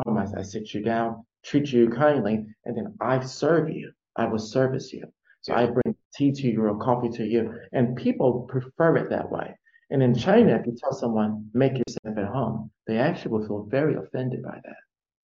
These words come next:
Speaker 2: Yeah, that makes sense, eh, 'cause my parents, uh, were born in Ethiopia, and it's the same thing in that culture as well, where the host has this kind of social and almost moral obligation,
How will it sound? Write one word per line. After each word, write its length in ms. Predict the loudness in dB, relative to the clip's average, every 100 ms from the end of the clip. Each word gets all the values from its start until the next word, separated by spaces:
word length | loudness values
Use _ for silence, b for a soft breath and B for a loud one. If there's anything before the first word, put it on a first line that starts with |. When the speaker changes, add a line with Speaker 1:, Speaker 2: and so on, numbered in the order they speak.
| _ _ _ _ _ _ _
Speaker 2:
Yeah, 260 | 4 4 6
that 160 | 6
makes 180 | 4 2
sense, 220 | -2 -2
eh, 200 | -4 -4
'cause 100 | -6
my 400 | -2 0 0 -2 -8 -12
parents, 440 | -6 -4 -4 -8 -14 -10
uh, 240 | -6 -6 -8 -14 -16 -14 -14 -6
were 200 | -4 0
born 240 | 0 0
in 60 | -2
Ethiopia, 760 | -4 -2 -2 -2 -4 -4 -10 -8
and 300 | -6 -4 -6
it's 260 | -6 -6 -6
the 80 | -6
same 440 | -4 -4 -6 -12 _ _ -10 -10 -6
thing 200 | -6 -4
in 60 | -4
that 220 | -4 -4
culture 380 | -6 -8 -6 -8
as 100 | -6
well, 380 | -4 -2 -4 -8 b b b
where 200 | -2 -2
the 140 | -2 -4
host 240 | -2 -4 -4
has 520 | -4 -4 -6 -12 -20 _ _ _ _ _ -14
this 120 | -10
kind 200 | -10 -8
of 140 | -10
social 680 | -6 -4 -4 -4 0 0 0
and 260 | -2 -10 -8
almost 280 | -6 -6 -4
moral 520 | 0 0 0 -2 -6
obligation, 640 | -6 -4 -4 -4 -6 -10